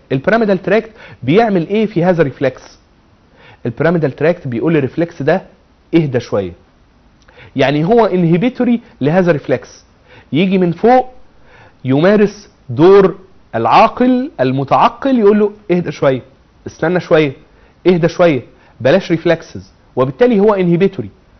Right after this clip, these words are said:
طب نتخيل مع بعض لو حصل ليجن في البيراميدال تراكت، يبقى في ايه؟ يبقى في حاجه اسمها هايبر ريفلكسيا، بمعنى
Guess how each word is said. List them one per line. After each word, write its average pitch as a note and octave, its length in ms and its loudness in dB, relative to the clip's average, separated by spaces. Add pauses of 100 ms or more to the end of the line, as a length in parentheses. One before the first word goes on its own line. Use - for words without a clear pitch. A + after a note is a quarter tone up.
(140)
طب B2 140 -2
نتخيل D3+ 460 2
مع C#3+ 140 2
بعض D#3 220 0
لو C#3+ 120 2
حصل D#3+ 320 -4
ليجن D#3+ 340 0
في C#3 100 -8
البيراميدال D3+ 480 -2
تراكت، - 460 -2 (520)
يبقى C3 220 -2
في D#3 120 -6
ايه؟ D3 380 0 (260)
يبقى A#2 180 -6
في E3 120 -6
حاجه F3 220 -4
اسمها E3+ 420 0 (260)
هايبر F3+ 520 2
ريفلكسيا، D#3+ 640 -4 (640)
بمعنى F3+ 460 0